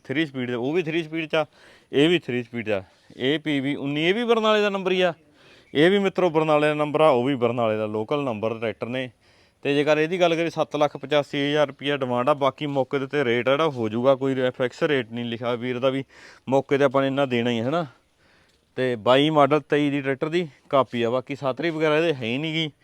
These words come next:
ਤੇ ਨ-, ਬੈਂਪਰ ਵੀ ਨਹੀਂ, ਬੈਂਪਰ ਤੇ ਸਾਤਰੀ ਇਹ ਟਰੈਕਟਰ 'ਤੇ ਹੈ ਹੀ ਨਹੀਂ। ਜਿਵੇਂ ਜੁਕਰ ਹੈਗਾ ਉਵੇਂ ਜੁਕਰ ਆ ਮਿੱਤਰ, ਜਿਵੇਂ ਇਹਨਾਂ ਦੇ ਸਾਤਰੀ ਬੈਂਪਰ ਹੈਗਾ ਉਹ ਨਾਲ ਹੀ ਆ, ਹੈ ਨਾ। ਤੇ ਜਿਵੇਂ ਇੱਧਰਲੇ ਦੇ ਆ ਗਿਆ ਅਠਾਰਾਂ ਮਾਡਲ ਦੇ ਘੋੜਾ ਬੈਂਪਰ ਹੈਗਾ,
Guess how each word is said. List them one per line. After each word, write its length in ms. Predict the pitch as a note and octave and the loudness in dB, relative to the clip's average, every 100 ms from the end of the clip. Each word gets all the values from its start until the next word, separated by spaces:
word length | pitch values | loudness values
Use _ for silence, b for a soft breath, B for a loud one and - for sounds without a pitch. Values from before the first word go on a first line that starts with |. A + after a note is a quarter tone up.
| b b b b | b b b b
ਤੇ 80 | C#3 | -2
ਨ-, 120 | D#3+ | 0
ਬੈਂਪਰ 360 | C3+ C#3+ D3 A3+ | 6 6 6 4
ਵੀ 100 | A#3 | 4
ਨਹੀਂ, 160 | A3 F3+ _ _ _ _ _ - - _ b b - | 2 -2 _ _ _ _ _ -20 -20 _ b b 2
ਬੈਂਪਰ 360 | C3+ C3+ F3 | 2 4 2
ਤੇ 120 | E3+ | 2
ਸਾਤਰੀ 360 | D#3 D#3 C#3+ D3+ | 4 4 4 0
ਇਹ 60 | D#3+ | 2
ਟਰੈਕਟਰ 260 | D#3+ - | 0 -2
'ਤੇ 140 | D3+ C#3+ | 0 0
ਹੈ 140 | B2+ | 0
ਹੀ 60 | B2+ | -2
ਨਹੀਂ। 160 | E3 | -2
ਜਿਵੇਂ 220 | D3 C#3+ C#3 | -2 0 0
ਜੁਕਰ 280 | C#3 C#3+ | 0 -2
ਹੈਗਾ 260 | B2 B2 C#3+ | 0 0 0
ਉਵੇਂ 180 | C#3+ B2+ | -2 -4
ਜੁਕਰ 220 | B2 C3 | -4 -2
ਆ 60 | C3 | -2
ਮਿੱਤਰ, 260 | C3 C3+ | -2 -6
ਜਿਵੇਂ 180 | C3 C3 | -6 -4
ਇਹਨਾਂ 200 | C3 D3+ | -2 -2
ਦੇ 80 | D3+ | -2
ਸਾਤਰੀ 320 | C3+ A#2+ B2 | -4 -4 -4
ਬੈਂਪਰ 340 | A#2 A#2+ D3+ | -6 -4 -4
ਹੈਗਾ 340 | C#3+ B2 D3 C#3 b b b b - | -2 0 0 -2 b b b b -4
ਉਹ 120 | D#3 | 4
ਨਾਲ 260 | D3 A2+ | 6 6
ਹੀ 100 | G#2+ | 4
ਆ, 80 | F#2+ | -2
ਹੈ 40 | G2+ | -2
ਨਾ। 160 | C3 - _ | -4 -4 _
ਤੇ 80 | A2+ | -10
ਜਿਵੇਂ 220 | B2 C3 - | -6 -6 -4
ਇੱਧਰਲੇ 420 | B2+ A#2+ D#3+ E3 | -6 -2 0 2
ਦੇ 120 | D3+ | 4
ਆ 120 | D3 C3 | 4 4
ਗਿਆ 120 | C3 | 2
ਅਠਾਰਾਂ 360 | B2+ C3 B2+ B2+ | 0 -2 0 2
ਮਾਡਲ 280 | B2+ B2 B2 | 2 0 -2
ਦੇ 100 | C3 | -4
ਘੋੜਾ 320 | D#3 D#3 B2+ | -2 2 2
ਬੈਂਪਰ 360 | B2 A#2 D3 D3+ | 2 -2 2 2
ਹੈਗਾ, 240 | C#3+ C#3 | 2 0